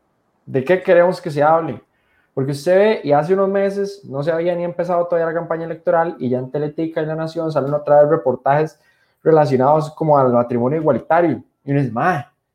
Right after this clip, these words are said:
eso no lo pasamos ya hace, o sea, hace rato ya,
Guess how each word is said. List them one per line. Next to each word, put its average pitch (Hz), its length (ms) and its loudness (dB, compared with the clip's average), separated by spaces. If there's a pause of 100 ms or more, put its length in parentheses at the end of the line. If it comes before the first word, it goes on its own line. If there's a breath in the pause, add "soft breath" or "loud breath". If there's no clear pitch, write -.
(360)
eso 156 180 -2
no 196 140 4
lo 202 100 -2
pasamos 180 540 0
ya 202 240 2
hace, 208 640 -2 (140)
o - 80 -12
sea, 202 320 -2 (340)
hace 202 180 -8
rato 240 360 -2
ya, 311 280 -4